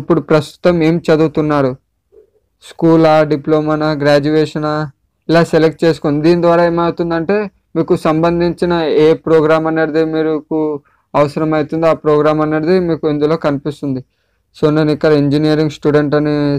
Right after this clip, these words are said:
సెలెక్ట్ చేసుకున్న తర్వాత ఇక్కడ మీరు కంప్యూటర్ సైన్స్, ఐటీ ఇక్కడ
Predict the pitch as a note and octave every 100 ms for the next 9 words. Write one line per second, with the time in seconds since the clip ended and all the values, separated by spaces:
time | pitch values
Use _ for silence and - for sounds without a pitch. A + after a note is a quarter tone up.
0 | C#3 D3 C#3+ D3+ C#3+ - D3 D3 D3+ C#3+
1 | F#3+ - _ _ _ _ - D#3 D#3 D#3
2 | D3 D3 C#3+ C3+ D3 D3+ C#3 D3+ D3+ D3
3 | C#3 C#3 D3 D3 - C#3+